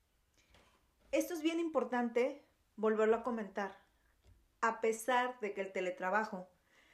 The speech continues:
se acaba de implementar como, eh, parte de la Ley Federal del Trabajo, se están haciendo ajustes por esta evolución en la humanidad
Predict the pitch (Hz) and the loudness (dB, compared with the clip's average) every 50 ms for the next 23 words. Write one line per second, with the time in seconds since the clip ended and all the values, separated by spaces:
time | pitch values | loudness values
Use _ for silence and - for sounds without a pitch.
0 | _ _ - - - 214 220 - 247 233 233 247 254 254 269 262 247 233 233 220 | _ _ -4 -2 0 0 2 6 8 10 10 10 8 6 4 2 0 0 0 0
1 | 214 214 214 208 208 - 220 208 202 202 196 - 214 190 190 190 190 185 170 - | 2 2 0 0 2 4 6 6 6 4 0 -4 -4 -4 -2 0 0 0 0 -2
2 | - - - _ _ _ _ _ _ - 190 196 190 185 185 180 180 180 - _ | -6 -14 -20 _ _ _ _ _ _ -6 -4 -2 -2 -2 -2 -2 -4 -6 -10 _
3 | _ _ _ _ _ _ _ _ _ _ _ _ - 214 - - 240 240 247 240 | _ _ _ _ _ _ _ _ _ _ _ _ -20 0 6 8 10 10 8 6
4 | 247 - 226 220 220 220 214 - _ _ _ _ - 175 196 190 196 190 190 196 | 4 4 4 4 4 2 -2 -8 _ _ _ _ -4 0 0 2 4 4 4 2
5 | 226 262 - 311 277 262 254 240 240 233 233 233 226 190 170 165 170 - - 185 | 2 2 2 2 2 2 2 2 0 0 0 0 2 2 2 2 2 0 -2 -4
6 | 185 185 - - - - 220 202 - - 240 240 247 254 254 285 262 254 262 254 | -4 -6 -12 -14 -6 -4 -4 -4 -2 0 0 0 0 -2 -2 -4 -2 -2 -2 -2
7 | 254 - 233 220 220 - 196 - - 196 185 202 196 - 262 254 247 247 240 240 | -2 -4 -6 -6 -6 -8 -10 -8 -4 -2 -2 -2 -2 0 0 2 2 2 0 0
8 | 233 - 226 220 233 233 233 240 240 240 240 233 233 220 202 185 165 - | -2 -2 -2 0 0 0 0 0 0 0 0 0 0 0 0 0 -2 -4